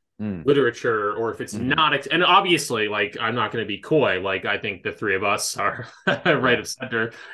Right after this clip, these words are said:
Speaker 2: to say the least, and a lot of people in this scene are, and, and that ties into Passage, I think, a little bit in the mission, and correct me if I'm wrong, but maybe more fundamentally, it's about just creating a new space for people who are alienated from the,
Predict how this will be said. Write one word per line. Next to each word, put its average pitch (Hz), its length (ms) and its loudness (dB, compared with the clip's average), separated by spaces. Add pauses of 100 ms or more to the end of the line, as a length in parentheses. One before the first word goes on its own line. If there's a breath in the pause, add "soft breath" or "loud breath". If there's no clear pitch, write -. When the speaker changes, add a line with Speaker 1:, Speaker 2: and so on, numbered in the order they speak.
Speaker 2:
to 139 80 -2
say 160 140 2
the 160 100 2
least, 196 220 4
and 175 60 2
a 156 40 4
lot 143 180 4
of 127 80 -6
people 123 260 0
in 117 60 -2
this 110 180 -6
scene 110 300 -4
are, 160 400 8
and, 113 200 0
and 127 100 -4
that 131 240 -4
ties 135 320 4
into 127 140 -6
Passage, 117 500 0
I 110 80 -4
think, 107 240 -8
a - 20 -4
little 247 220 2
bit 156 120 2
in 110 100 0
the 107 60 -4
mission, 107 460 -4
and 98 260 -6
correct 120 240 -2
me 110 120 -4
if 90 100 -12
I'm 95 100 -8
wrong, 113 260 -2 (260 loud breath)
but 139 400 2 (160)
maybe 147 360 0
more 127 200 0
fundamentally, 113 920 -4
it's 110 160 -8
about 101 580 -2 (1120)
just 131 280 -6 (200)
creating 120 380 0
a 117 100 2
new 117 300 0
space 113 460 -2
for 110 160 -6
people 107 400 -2
who 110 180 -2
are 101 220 -2
alienated 104 720 -2 (280 loud breath)
from 107 240 -2
the, 101 560 -6